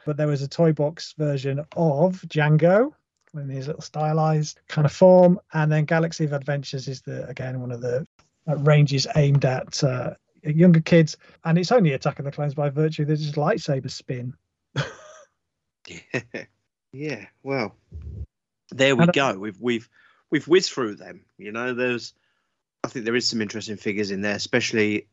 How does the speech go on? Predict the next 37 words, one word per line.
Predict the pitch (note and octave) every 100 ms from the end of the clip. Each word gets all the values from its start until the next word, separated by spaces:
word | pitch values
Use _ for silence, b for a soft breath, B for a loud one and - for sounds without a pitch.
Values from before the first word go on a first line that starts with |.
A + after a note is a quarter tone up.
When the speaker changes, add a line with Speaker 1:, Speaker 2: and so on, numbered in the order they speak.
| _
Speaker 2:
some | - A#2 G#2+
of |
the | F#2+
Jedi | - A2+ G#2+ G2 F#2
selections. | - G2 - - D#2+ F#2+ - - _ _ _ _ -
Yeah, | A#2 G2+
lots | C3+ D3+ C#3+
of, | B2
lots | E3+ E3
of | C#3
repacks | C3 A#2 A#2+ A2 -
over | G#2+ G2
the | G2+
years | G2 G2 F#2 F#2
and | G2+
little, | G#2+ G2 F#2+ - _ _ _ _ _ _ _ _ _ -
little | A2 B2 G#2+
changes, | G2 - F#2+ F#2 E2+ C2+ -
but | - F2+ - - - - - -
very | F#2+
interesting. | F2 - - G2 - b b _ -
There | F#3
is | F#3+ F3
some | - D#3+ C#3
lines | C3 C3 B2 A2
there | B2 A2+
that | G2+
we | A2
haven't | F#2+ B2 G#2+ G2+
covered, | - G2+ D#2+ E2+ -
and | - G#2
they're | A2
the | A2+
most | A2+ G#2+
up-to-date | E3 A#2 B2 G#2+
lines | F#2+ G2+ F#2+ F#2 F#2+ - -
and | G2 F#2+ F#2+ F#2